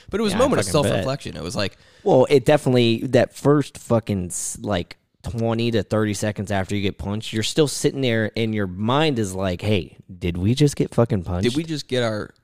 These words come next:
Speaker 1: our shit pushed in?
Speaker 2: Yeah, but it's, it's like, y-, you know what I mean? You get hit, and then you're like, "This motherfucker just punched me?"
Speaker 1: It, and especially if it
Speaker 2: I mean
Speaker 1: happens so fast to where you don't even have a moment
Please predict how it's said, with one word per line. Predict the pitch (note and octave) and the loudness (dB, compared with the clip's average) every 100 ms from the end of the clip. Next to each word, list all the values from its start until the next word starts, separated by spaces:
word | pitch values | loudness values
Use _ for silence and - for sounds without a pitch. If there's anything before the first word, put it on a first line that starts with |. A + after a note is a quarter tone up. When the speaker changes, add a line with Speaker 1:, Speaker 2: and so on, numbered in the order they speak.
| _ | _
Speaker 1:
our | G2 G#2 | -12 -12
shit | - - - - | -10 -8 -6 -6
pushed | - G#2 - _ | -4 -4 -8 _
in? | G#2+ F#2+ - - _ - | -8 -8 -12 -20 _ 2
Speaker 2:
Yeah, | E3 | 2
but | B2 C#3+ | 4 2
it's, | C#3+ - - | 2 -2 -4
it's | - B2+ | -2 0
like, | C#3 A#2+ - - | 2 0 -2 -6
y-, | C3+ A#2 G#3 - - | -6 -6 -12 -18 -6
you | C#3 | -2
know | C3+ | 0
what | B2 | 0
I | |
mean? | A#2+ A2 | 0 -2
You | A2+ | -4
get | D#3+ B2+ F2+ | 0 0 0
hit, | A2+ A2+ - | -2 -2 -4
and | G2+ | -6
then | G#2 G2+ | -4 -2
you're | G#2+ | -4
like, | G#2 G2 F2 - _ _ _ _ _ _ | -2 -4 -6 -12 _ _ _ _ _ _
"This | _ | _
motherfucker | - A#3+ - C3 | -12 -12 -12 -8
just | B2+ - | -8 -4
punched | G#2+ C#3+ | -4 -4
me?" | C4 - | -4 -4
Speaker 1:
It, | A#3+ | -4
and | |
especially | A#2+ - E3 - B2 | -8 -4 -6 -4 -4
if | G2 | -4
it | A2+ | 0
Speaker 2:
I | |
mean | E3 | 0
Speaker 1:
happens | C3+ C3 G2+ | 0 -2 -6
so | - A2+ G#2+ | -4 -4 -4
fast | - F#2+ G2+ - | -8 -8 -6 -8
to | A2+ | -10
where | G2+ | -10
you | G#2 G#2+ | -8 -8
don't | G2+ G#2 | -8 -8
even | G2+ G2 | -8 -12
have | F#2 | -14
a | |
moment | F2 G2 G2+ F#2+ | -12 -10 -10 -12